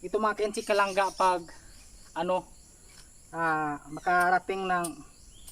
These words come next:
um, one month para maano natin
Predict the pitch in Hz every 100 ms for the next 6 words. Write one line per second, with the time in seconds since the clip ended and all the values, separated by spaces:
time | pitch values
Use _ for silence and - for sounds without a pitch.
0 | - - - - - - - - - -
1 | 143 147 151 147 147 - - - - -
2 | - 170 180 180 185 147 - - - -
3 | - - - - - 320 311 302 302 294
4 | - - - - - - - - - -
5 | - - - - - - 175 175 170 175
6 | 190 190 - 175